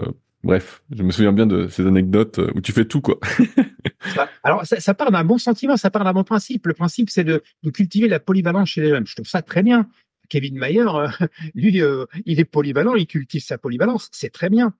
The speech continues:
Speaker 2: Ce que, ce que je, alors j'ai été directeur sportif du club de Reims, hein, mille cinq cents adhérents. Moi, je me battais contre les entraîneurs, euh, à l'école d'athlée en leur disant, « Mais attendez,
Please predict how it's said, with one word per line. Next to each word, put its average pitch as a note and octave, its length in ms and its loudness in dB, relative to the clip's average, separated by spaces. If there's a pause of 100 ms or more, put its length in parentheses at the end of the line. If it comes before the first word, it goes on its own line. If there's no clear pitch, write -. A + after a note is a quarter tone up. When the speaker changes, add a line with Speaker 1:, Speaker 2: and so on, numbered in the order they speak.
(260)
Speaker 2:
Ce - 100 -20
que, F#3+ 180 -2
ce - 100 -12
que G#3+ 100 0
je, E3 420 0
alors C3 200 -4
j'ai C3 100 0
été F#3 160 2
directeur D#3+ 400 0
sportif C#3+ 380 -4
du A#2+ 120 -2
club B2+ 200 -2
de A#2 80 -4
Reims, D#3 260 -2
hein, B2+ 180 -6
mille A#2+ 260 0
cinq D3+ 180 -6
cents C#3+ 140 -4
adhérents. C#3 400 -2 (260)
Moi, D#3+ 140 2
je C#3 80 0
me C3+ 60 2
battais E3+ 300 2
contre E3 240 -4
les C#3+ 60 2
entraîneurs, D#3+ 540 0 (320)
euh, B2 300 -8
à C#3 80 -4
l'école C3+ 280 0
d'athlée G#3+ 360 -2
en C#3+ 80 -2
leur A#2+ 120 -2
disant, « G3+ 180 4
Mais - 80 -4
attendez, E3 320 -2